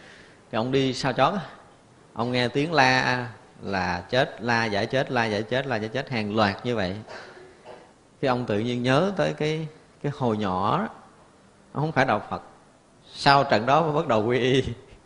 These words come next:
<laughs> Hồi nhỏ thì ở nhà cứ hở hở là ông nghe mẹ ông niệm Nam Mô Đại Từ Đại Bi Linh Cảm Ứng Quán Thế Bồ Tát. Thì lúc đó ông bắt đầu mới nhớ tới câu đó ông niệm. Và ông cứ nhắm mắt niệm, tại vì trong đó trong hầm tối cũng không mở mắt, cũng chẳng có thấy cái gì đâu.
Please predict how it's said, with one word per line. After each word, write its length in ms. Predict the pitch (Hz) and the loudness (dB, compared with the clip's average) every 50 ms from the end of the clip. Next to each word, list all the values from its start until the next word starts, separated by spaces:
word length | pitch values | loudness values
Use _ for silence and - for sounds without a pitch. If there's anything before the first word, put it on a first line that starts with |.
| - | -20
<laughs> 500 | - _ - 240 262 254 240 202 160 - | -20 _ -18 -16 -14 -14 -14 -16 -12 -6
Hồi 100 | - 113 | -6 -4
nhỏ 260 | 113 107 110 117 139 175 | -2 0 0 0 0 0
thì 120 | - 131 | 2 2
ở 100 | 117 127 | 2 2
nhà 380 | 143 143 131 117 113 113 113 110 | 2 2 2 2 2 2 2 0
cứ 140 | - 156 165 | 0 0 0
hở 120 | 143 123 131 | 0 0 0
hở 260 | 123 104 104 - 160 220 | 0 0 0 0 0 0
là 80 | 127 | 0
ông 260 | 104 110 123 127 127 | 0 -2 -2 -4 -2
nghe 500 | 135 147 151 156 156 151 147 147 147 143 | 0 0 0 0 0 0 0 0 -2 -2
mẹ 260 | 139 120 101 92 98 110 | -2 -2 -2 -2 -2 -2
ông 240 | 123 127 131 131 | -2 -4 -6 -6
niệm 240 | 113 98 101 107 120 | -4 -4 -4 -4 -4
Nam 160 | 135 139 139 | -6 -6 -4
Mô 160 | 139 135 135 123 | -4 -2 -2 -2
Đại 140 | 110 110 | -2 -4
Từ 240 | 107 - 110 101 95 | -4 -4 -4 -4 -2
Đại 120 | 95 107 120 | -2 -4 -2
Bi 160 | 127 131 127 | -2 -2 -2
Linh 200 | 127 131 123 120 | -2 -2 -4 -2
Cảm 200 | - 101 98 139 | -2 -2 -2 -2
Ứng 220 | - 135 151 170 175 | -4 -6 -6 -4 -2
Quán 180 | 175 151 165 156 | -2 -2 -2 -2
Thế 120 | 156 131 | -2 -2
Bồ 180 | 117 110 95 95 | -2 -2 -2 -2
Tát. 280 | - 117 135 160 190 190 - - - - - - - - - - | 0 0 0 0 -2 -6 -10 -16 -20 -20 -20 -20 -20 -20 -12 -8
Thì 60 | 107 | -4
lúc 180 | 107 127 131 - | -2 -2 -2 -2
đó 120 | 139 147 | -2 -2
ông 140 | 151 131 113 | -2 -2 -2
bắt 120 | 123 127 | -4 -4
đầu 160 | 143 113 101 98 | -4 -2 -2 -2
mới 120 | 113 120 | -4 -6
nhớ 240 | 123 123 131 135 151 | -6 -6 -6 -4 -4
tới 100 | 151 127 | -4 -4
câu 120 | 110 113 117 | -4 -4 -4
đó 80 | 123 | -4
ông 180 | 123 120 110 107 | -4 -6 -6 -6
niệm. 160 | 92 87 87 - - - - - _ _ _ _ _ - - - - - - _ _ - - _ - - - _ _ _ - | -6 -6 -6 -8 -12 -20 -20 -20 _ _ _ _ _ -20 -20 -20 -20 -20 -20 _ _ -20 -20 _ -20 -20 -20 _ _ _ -4
Và 120 | 107 110 | -2 0
ông 180 | 95 110 131 135 | 0 0 0 -2
cứ 120 | 135 151 | -2 -2
nhắm 300 | 175 190 180 180 196 196 | -2 0 -2 -2 -2 -2
mắt 160 | 185 185 180 165 | -4 -4 -4 -4
niệm, 260 | 127 101 101 104 110 - | -2 -2 -2 -2 0 0
tại 120 | 107 110 | 0 2
vì 120 | 123 113 - | 2 0 0
trong 180 | 131 123 123 | -2 -2 0
đó 120 | 127 139 165 | 0 0 0
trong 180 | - 131 127 | 0 -2 -4
hầm 220 | 123 117 104 98 101 | -2 -4 -4 0 2
tối 200 | 117 131 170 185 165 | 2 2 2 2 0
cũng 80 | 120 | -2
không 140 | 131 151 147 | -2 -2 -2
mở 120 | 110 107 | -2 -2
mắt, 160 | 131 156 170 - - | -2 -2 -6 -6 -6
cũng 120 | - 139 | -6 -2
chẳng 180 | 143 - 104 135 | -2 -2 -2 -2
có 80 | 170 165 | -4 -4
thấy 220 | - 170 175 185 | -4 -2 -2 -2
cái 100 | 190 180 | 0 -2
gì 120 | 147 113 104 | 0 0 0
đâu. 160 | 110 117 | 0 0